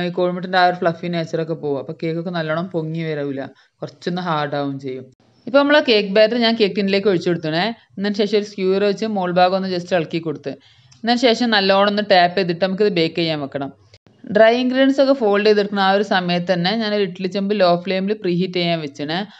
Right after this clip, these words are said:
ഒരു അഞ്ച് മിനിറ്റാണ് ഞാൻ പ്രീഹീറ്റ് ചെയ്തെടുത്തിട്ടുള്ളത്. ഇനി ഈ ഇഡ്ഡലി ചെമ്പിലേക്ക് നമുക്ക് ഈ ഒരു കേക്ക് ടിന്ന് ഇറക്കി വെച്ചെടുക്കാം. അതിന് ശേഷം അടച്ചു വെക്കാം. ലോ ഫ്ലെയിമിൽ ഇട്ടിട്ട് തന്നെയാണ് ട്ടോ ബേക്ക് ചെയ്യേണ്ടത്. അപ്പോൾ ഏകദേശം ഒരു മുപ്പത്തഞ്ച് to നാൽപത് മിനിറ്റാണ് ബേക്കിംഗ് ടൈം. ഇപ്പോൾ നമ്മളെ കേക്ക്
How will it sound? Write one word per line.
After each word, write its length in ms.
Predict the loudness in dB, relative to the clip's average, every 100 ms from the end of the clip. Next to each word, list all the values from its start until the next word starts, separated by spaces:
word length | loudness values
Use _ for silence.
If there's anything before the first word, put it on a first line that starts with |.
| _ _ -2
ഒരു 120 | 2 4
അഞ്ച് 260 | 2 0 2
മിനിറ്റാണ് 300 | 2 2 2 2
ഞാൻ 100 | 0 2
പ്രീഹീറ്റ് 340 | 2 2 4
ചെയ്തെടുത്തിട്ടുള്ളത്. 600 | 2 2 -4 -4 -4 -6 -8 _ _ -6
ഇനി 120 | -2 0
ഈ 20 | 2
ഇഡ്ഡലി 220 | 0 -2 -2
ചെമ്പിലേക്ക് 480 | -2 2 2 2 0 -4 -6 -10
നമുക്ക് 200 | -6 0
ഈ 40 | 0
ഒരു 80 | 2
കേക്ക് 180 | 0 0
ടിന്ന് 160 | -2 2 0
ഇറക്കി 180 | 0 -4
വെച്ചെടുക്കാം. 400 | -4 -8 -8 -10 _ _ _ -4
അതിന് 160 | 0
ശേഷം 260 | 2 2 4
അടച്ചു 280 | 4 2 0 -2
വെക്കാം. 260 | 0 -4 -6 _ _ 4
ലോ 60 | 6 6
ഫ്ലെയിമിൽ 220 | 4 4
ഇട്ടിട്ട് 180 | 0 -4
തന്നെയാണ് 320 | 0 2 2 2
ട്ടോ 80 | 2 2
ബേക്ക് 200 | 0 2
ചെയ്യേണ്ടത്. 400 | 0 0 0 0 -2 -4 _ -4
അപ്പോൾ 140 | 2 4
ഏകദേശം 340 | 4 2 4
ഒരു 80 | 2 2
മുപ്പത്തഞ്ച് 500 | 0 0 0 0 -2 -2
to 60 | 0
നാൽപത് 380 | 2 0 -2 -4
മിനിറ്റാണ് 360 | -4 0 0 0 0
ബേക്കിംഗ് 320 | -2 -4 -6 -4
ടൈം. 160 | -6 -8 -16 _ _ _ -2
ഇപ്പോൾ 120 | 2
നമ്മളെ 200 | 4 4 4
കേക്ക് 260 | 2 2